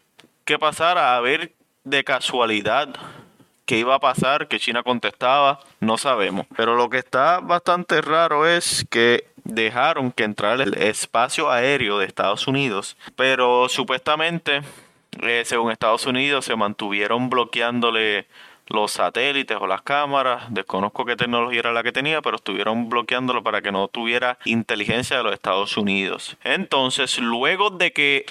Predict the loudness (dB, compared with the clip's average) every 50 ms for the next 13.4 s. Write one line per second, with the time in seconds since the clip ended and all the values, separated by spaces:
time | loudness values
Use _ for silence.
0 | -16 -4 -4 -4 -4 -2 -2 0 0 0 0 0 0 0 2 2 2 2 2 2
1 | 2 2 0 -2 -4 -4 -8 -12 -16 -20 _ _ _ _ -16 -12 -6 -2 0 0
2 | 0 0 -2 -2 0 2 2 2 2 0 -2 -4 -4 -2 0 0 2 2 2 0
3 | -2 -4 -4 -6 -6 -4 -2 0 0 0 0 0 -2 -2 -2 -2 -2 -2 -4 -6
4 | -6 -6 -4 -4 -6 -6 _ _ _ _ _ -6 -2 0 0 0 -2 -4 -10 _
5 | _ _ _ _ -8 -4 -2 0 2 2 0 2 0 0 -2 -2 -4 -8 -4 -2
6 | 0 0 0 -2 -4 -2 0 0 2 4 4 4 4 4 4 2 0 0 0 -2
7 | -2 -2 -2 -2 0 0 2 2 0 -2 -2 -4 -6 -6 -6 -6 -12 -14 -14 -12
8 | -8 -4 -2 -2 -2 -2 -4 -4 -2 -2 0 0 0 0 2 0 0 -2 -2 _
9 | -6 -4 -2 0 0 0 0 -2 -2 0 0 0 2 2 2 0 0 0 -2 -2
10 | 0 0 0 0 0 -2 0 0 0 0 0 0 2 2 0 0 0 0 0 0
11 | 2 0 2 2 0 0 -2 0 -2 -2 0 0 0 2 2 2 0 -2 _ -20
12 | -20 -18 -18 -20 -20 _ _ -4 -2 0 0 2 2 2 2 2 2 2 2 2
13 | 2 2 2 2 0 -2 -4